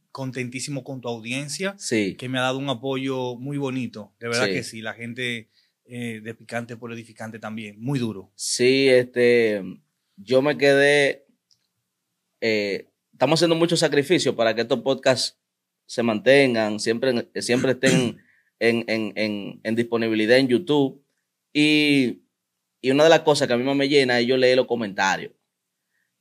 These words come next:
Speaker 2: Eh, y leer esos comentarios de ese último video en el que tú tuviste aquí. No fue un video que dejó de que muchísimas reproducciones, pero las personas que vieron el video, el impacto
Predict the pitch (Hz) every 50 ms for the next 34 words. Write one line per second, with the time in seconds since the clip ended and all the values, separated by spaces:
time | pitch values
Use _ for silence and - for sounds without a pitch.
0 | _ - 90 101 107 110 107 107 113 123 139 147 - 151 143 - - 156 151 143
1 | 127 110 139 139 139 135 127 123 120 117 117 - 135 131 135 127 120 277 269 127
2 | 127 123 123 127 120 123 117 113 113 104 113 110 113 123 127 123 120 117 110 -
3 | - 127 120 - - _ _ _ _ _ _ _ _ _ _ _ _ _ _ _
4 | _ - 107 123 120 147 143 135 135 135 139 139 131 123 127 120 120 135 135 135
5 | 127 127 123 117 110 113 127 123 127 143 135 139 127 123 123 117 - 117 113 110
6 | 107 - 143 131 123 117 110 95 - 110 110 110 107 - - _ - 117 123 -
7 | 123 117 - 135 147 156 156 151 139 120 127 139 160 165 165 156 147 143 135 131
8 | 120 117 104 104 101 101 104 107 101 98 101 - 156 175 131 - - - 90 85
9 | -